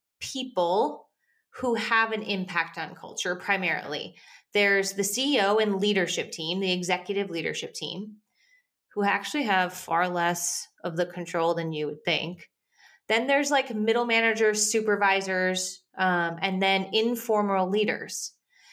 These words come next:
If you're a small business, I would argue that employees,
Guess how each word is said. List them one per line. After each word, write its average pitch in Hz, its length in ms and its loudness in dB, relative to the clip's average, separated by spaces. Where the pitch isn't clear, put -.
If 220 100 -6
you're 349 140 4
a - 40 0
small 233 440 2
business, 247 640 0
I 233 120 4
would 285 140 -2
argue 208 520 2
that 185 280 2
employees, 180 720 -2